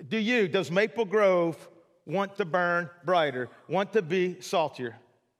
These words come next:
Do you? Yeah, you do. And Peter goes, "I'm so glad.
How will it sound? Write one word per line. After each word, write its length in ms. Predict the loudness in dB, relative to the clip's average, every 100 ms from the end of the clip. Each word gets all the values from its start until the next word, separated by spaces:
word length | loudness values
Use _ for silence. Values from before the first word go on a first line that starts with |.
| _
Do 80 | -2
you? 160 | -2 -4 -14 _ _ _ _ _ _ _ _ _ _ _ _
Yeah, 60 | -8
you 160 | -6 -2
do. 260 | -2 -4 -8 -20 -20 _ _ _ _ _ _ _ _ _ _ _
And 160 | -10
Peter 220 | -2 -2 2
goes, 340 | 2 0 -4 -18 _ _ _ _
"I'm 100 | -12
so 180 | -6 -4
glad. 460 | -4 -6 -8 -12